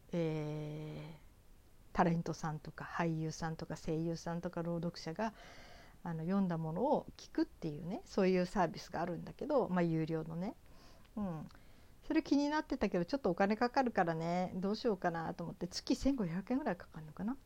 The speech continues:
てずっといたんだけど、Amazonの方で二ヶ月無料っていうのがあって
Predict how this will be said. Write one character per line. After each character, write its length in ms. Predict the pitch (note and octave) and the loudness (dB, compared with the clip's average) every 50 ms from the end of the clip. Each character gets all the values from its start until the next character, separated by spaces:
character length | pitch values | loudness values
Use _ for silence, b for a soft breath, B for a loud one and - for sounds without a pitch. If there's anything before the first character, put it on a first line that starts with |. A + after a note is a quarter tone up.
| - - | -10 -4
て 120 | - B3 A3+ | 0 0 0
ず 280 | G#3 - A#3 A#3+ A#3 A3+ - | 2 2 2 2 2 0 -2
っ 40 | |
と 80 | - A#3 | 0 0
い 120 | A3 G#3+ | 0 0
た 160 | G#3+ - A#3 A#3 | 2 0 0 2
ん 100 | A3 G3 | 2 0
だ 80 | F3+ | 0
け 140 | F#3 - F#3 | -2 -4 -2
ど、 260 | G#3 A3+ A#3 G3+ F3 B B B B B B B B B B B - | 0 2 2 2 2 B B B B B B B B B B B 2
Amazon 360 | A#3 A#3 A3+ G#3+ G#3 F#3+ E3+ | 4 4 4 4 4 0 -2
の 120 | D#3+ D#3+ | -2 -2
方 220 | D#3 - E3+ D#3+ E3 | -4 -6 -6 -4 0
で 280 | F3+ G#3 G3+ F3+ D#3 - | 2 4 4 4 4 2
二 140 | F#3 G3 G#3 | 2 2 2
ヶ 140 | - D4 C#4+ | 2 2 2
月 260 | - C#4+ C#4 - A3 | 2 2 2 6 8
無 100 | G3+ G#3+ | 8 8
料 260 | A#3+ C4 A3 D#3 - - | 8 6 4 2 0 -8
っ 640 | - - - - - - - - - - - - | -14 -20 -20 -20 -20 -20 -20 -20 -20 -20 -2 4
て 180 | - F#3 E3+ F#3+ b b b b b b - | 6 6 6 6 b b b b b b 2
い 80 | G3 | 4
う 40 | F#3 | 4
の 80 | E3 D3+ | 4 4
が 120 | D#3 E3 | 4 2
あ 40 | E3+ | 0
っ 40 | - - - - | -2 -4 -6 -4
て 260 | D#3+ D3+ D3 D3+ | -4 -4 -4 -6